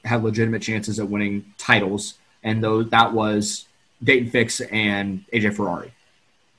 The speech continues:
Bulawalan was a four seed, but one forty-nine is just stacked,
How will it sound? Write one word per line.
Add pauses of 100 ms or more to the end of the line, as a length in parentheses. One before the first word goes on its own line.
(180)
Bulawalan
was
a
four
seed,
but
one
forty-nine
is
just
stacked,